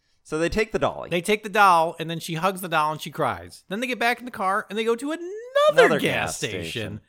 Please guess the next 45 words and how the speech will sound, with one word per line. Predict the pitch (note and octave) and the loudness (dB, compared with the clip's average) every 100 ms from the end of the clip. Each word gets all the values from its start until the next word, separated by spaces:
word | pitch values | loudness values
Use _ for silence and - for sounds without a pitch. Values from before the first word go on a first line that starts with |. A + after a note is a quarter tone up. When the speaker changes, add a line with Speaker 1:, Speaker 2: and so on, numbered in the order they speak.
| _ _ _ _ | _ _ _ _
Speaker 1:
This | E3+ G#3 | -4 -2
time | E3 C3 C3+ | 0 0 0
they | C3+ | -2
need | D#3 C3+ | -4 -4
gas. | B2 A2+ G#2 D#2+ C#2+ - | -2 0 0 -2 -8 -8
Speaker 2:
And | F#3+ A3+ G#3+ D3+ | -4 -2 -2 -4
Speaker 1:
And | |
I'm | A#2 | -4
like, | A#2 A2+ | -6 -4
"Why | G#2 A2+ | -4 -4
didn't | A#2+ A#2+ - | -4 -6 -10
you | |
get | A#2 - | -12 -10
gas | F#2+ G2+ G2 | -10 -8 -12
at | - | -14
the | G#2 | -10
last | A2 A2 G#2+ - | -8 -8 -10 -16
one?" | D#2+ C#2 | -18 -8
Speaker 2:
Debbie's | - E3 E3 | -4 -2 -2
like, | C#3+ C3 | -2 -2
"I | C3+ | -2
gotta | C#3+ C3 | -2 -4
take | D#3 A#2+ | -6 -8
a | |
fat | - B2+ G2+ - | -6 -4 -4 -6
piss." | F#2+ F2 - - | -10 -8 -8 -6
<laughs> | |
Speaker 1:
Right. | G#2+ F2+ E2 F2+ _ _ _ _ _ _ _ _ | -4 -4 -6 -8 _ _ _ _ _ _ _ _
Speaker 2:
Which | - E3 | -10 -6
Speaker 1:
And | F#3+ | -6
Speaker 2:
is, | D#3 - - - | -6 -14 -20 -12
she's | G3+ | -2
like, | F3 D#3+ - _ | -2 -2 -8 _
"I | G2+ | -20
gotta | - E3+ - | -14 -14 -14
go | - G#2 | -14 -10
to | E3+ | -10
the | A3+ | -8
bathroom." | A3+ D4+ F4 F4 F3 C3 A#2+ E3 | -6 -4 -4 -4 -2 -2 -4 -6
And | F3+ | -4
if | D4 | -2
I | F4 | -2
were | E4+ | -2
Peter | D4+ A3 | -6 -4
Graves, | A3 G3+ F3 | -2 -2 -4